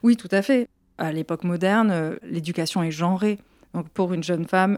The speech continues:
surtout pour une jeune princesse, on ne reçoit pas la même éducation, on n'a pas les mêmes buts, on n'est pas destiné à la même chose qu'à, qu'un jeune prince. Donc un garçon, on va lui apprendre, on va lui faire faire du sport, on va lui, l'introduire aux affaires d'État, on va lui,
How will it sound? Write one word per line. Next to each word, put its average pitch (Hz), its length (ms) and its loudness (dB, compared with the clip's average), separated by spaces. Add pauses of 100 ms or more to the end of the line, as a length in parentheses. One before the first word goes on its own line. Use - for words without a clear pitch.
(120)
surtout 190 300 -4
pour 170 160 -6
une 156 100 -4
jeune 156 180 -6
princesse, 226 560 -2 (300)
on 190 80 4
ne 185 80 4
reçoit 202 320 4
pas 220 140 4
la 196 80 4
même 170 180 2
éducation, 165 560 -2
on - 20 4
n'a 170 140 0
pas 254 160 2
les 220 80 4
mêmes 170 260 0
buts, 226 240 2
on 170 80 -4
n'est 170 140 -2
pas 208 120 0
destiné 190 600 0
à 170 100 -4
la 151 140 -6
même 190 340 2
chose 226 460 2
qu'à, 156 400 -2
qu'un 165 160 -6
jeune 185 260 4
prince. 170 480 -2 (480)
Donc 202 200 -14 (120)
un 165 100 -6
garçon, 165 340 -4
on 220 340 4
va 156 160 -4
lui 156 100 -8
apprendre, 165 460 -8
on - 20 -6
va 151 120 -8
lui 151 60 -16
faire 160 140 -10
faire 151 140 -14
du 147 80 -16
sport, 247 480 0 (340)
on 175 120 -4
va 151 220 -4
lui, 151 520 -8
l'introduire 185 560 -2
aux 156 180 -4
affaires 160 460 -6
d'État, 247 600 0
on 170 180 -2
va 160 400 -6
lui, 151 580 -6